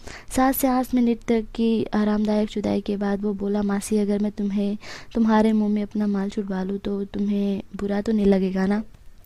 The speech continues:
मैंने मुस्कुरा कर कह दिया, "नहीं।" तो उसने अपना लंड मेरी चूत से निकालकर मेरे मुंह में दे दिया और मेरा सर पकड़कर अपने लंड से मेरे मुंह को चूदने लगा। बेशक मेरे दांत उसके लगने से उसे तकलीफ़ हो रही थी,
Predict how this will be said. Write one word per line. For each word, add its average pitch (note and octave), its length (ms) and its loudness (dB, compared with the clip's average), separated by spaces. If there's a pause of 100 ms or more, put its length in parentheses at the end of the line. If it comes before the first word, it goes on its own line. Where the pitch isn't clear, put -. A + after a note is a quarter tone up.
(160)
मैंने C4+ 180 8
मुस्कुरा A#3+ 460 4
कर B3 160 2
कह A3+ 240 4
दिया, A3 360 2 (500)
"नहीं।" G3+ 360 2 (340)
तो B3 120 4
उसने A#3+ 200 0
अपना A3+ 240 2
लंड A3 200 2
मेरी A3 180 0
चूत G#3+ 200 -8
से - 140 -4
निकालकर G3+ 480 -2
मेरे A3 180 2
मुंह G#3 200 2
में G#3 140 0
दे G3+ 140 0
दिया G3+ 260 0
और G3+ 280 -2 (460)
मेरा A3 300 4
सर G#3 280 2
पकड़कर G#3 560 -2
अपने G#3 420 0 (420)
लंड A3+ 320 4
से A3+ 140 0
मेरे A3 200 4
मुंह G#3+ 160 0
को G#3 160 -6
चूदने G3+ 360 -2
लगा। G3 300 2
बेशक A3+ 480 2
मेरे A#3 220 4
दांत G#3+ 400 0
उसके G#3+ 840 2 (480)
लगने A3 360 4
से A3+ 240 2
उसे A3 200 -2
तकलीफ़ G#3+ 460 2
हो G#3+ 120 0
रही G3+ 160 0
थी, G#3 280 -4